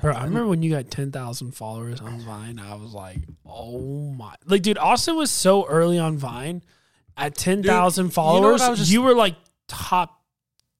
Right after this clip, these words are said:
Speaker 1: twenty-five people.
Speaker 2: You know what I was just thinking about? You s-, you was talking about people, like, starting their journey or whatever, and they're scared of, like, people seeing them fail.
Speaker 1: Yeah.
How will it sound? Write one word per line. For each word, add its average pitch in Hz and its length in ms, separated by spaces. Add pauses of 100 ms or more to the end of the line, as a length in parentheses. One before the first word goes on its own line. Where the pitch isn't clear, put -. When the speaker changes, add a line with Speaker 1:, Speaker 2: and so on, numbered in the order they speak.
(360)
Speaker 1:
twenty-five 170 800
people. 143 500
Speaker 2:
You 151 120
know 233 80
what 269 100
I 240 60
was 185 100
just 185 220
thinking 135 260
about? 170 340
You 165 160
s-, - 140
you 175 140
was 220 140
talking 180 240
about 151 280
people, 143 260
like, 120 260
starting 131 420
their 127 160
journey 123 540
or 120 60
whatever, 123 440
and 120 120
they're 117 120
scared 123 380
of, 117 100
like, 117 240
people 120 260
seeing 123 280
them 120 160
fail. 120 480
Speaker 1:
Yeah. 139 320